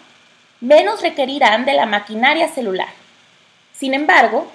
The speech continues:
siempre utilizan algo de ella.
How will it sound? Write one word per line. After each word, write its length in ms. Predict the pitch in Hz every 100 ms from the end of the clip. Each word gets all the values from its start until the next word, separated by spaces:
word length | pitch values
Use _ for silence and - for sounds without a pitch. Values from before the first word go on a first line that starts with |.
| - _ -
siempre 480 | - 359 320 320 302
utilizan 720 | 277 330 262 233 247 254 - _ -
algo 320 | 269 220 214
de 180 | 220 277
ella. 280 | 277 233